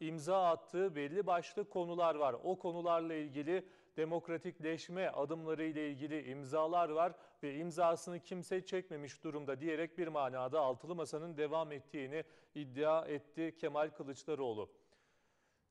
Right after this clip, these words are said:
Bakan Hakan Fidan, Dışişleri Bakanı Fidan bugün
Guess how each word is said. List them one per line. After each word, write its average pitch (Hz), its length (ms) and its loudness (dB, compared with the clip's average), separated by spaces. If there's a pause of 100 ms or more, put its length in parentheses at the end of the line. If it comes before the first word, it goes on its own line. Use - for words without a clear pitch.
(160)
Bakan 190 380 2
Hakan 175 520 0
Fidan, 165 400 2 (180)
Dışişleri 147 540 -4
Bakanı 143 440 -2
Fidan 151 480 0 (140)
bugün 156 360 -4